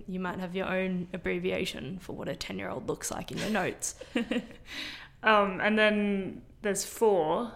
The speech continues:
Speaker 2: the number four, which could also be I V in Roman numerals. Um, and that's the commonly used abbreviation for intravenous. So you get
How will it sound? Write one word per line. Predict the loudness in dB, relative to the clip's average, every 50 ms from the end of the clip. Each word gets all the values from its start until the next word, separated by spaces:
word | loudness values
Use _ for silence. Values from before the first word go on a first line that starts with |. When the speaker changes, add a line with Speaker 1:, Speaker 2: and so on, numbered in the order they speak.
| -8 -6
Speaker 2:
the | -4
number | -4 -4 -4 -6 -6
four, | -6 -4 -2 -2 -2 -2 -2
which | -4 -6 -6 -6
could | -6 -6
also | -6 -6 -6 -6 -6
be | -6 -4 -4 -4
I | -4 -4 -4 -4
V | -4 -4 -4 -4 -4
in | -4 -6 -6
Roman | -6 -6 -6 -6 -8 -8
numerals. | -10 -10 -10 -10 -10 -8 -6 -6 -6 -8 -8 -12 -18 -20 -20 -20 -12 -8 -6
Um, | -4 -4 -4 -4 -4
and | -4 -4 -2 0
that's | -2 -2 0 -2 -4
the | -4 -4
commonly | -6 -4 -4 -4 -2 -2 -4 -4 -4
used | -4 -4 -4 -4 -4 -6 -6 -8 -8
abbreviation | -6 -6 -6 -4 -4 -4 -4 -6 -6 -6 -8
for | -8 -8 -8
intravenous. | -8 -8 -8 -6 -4 -2 0 0 0 0 -2 -4 -4
So | -6 -6 -6 -6 -6 -6 -4 -4 -4 -4
you | -4 -4 -6 -6
get | -6 -6 -6 -6 -8 -10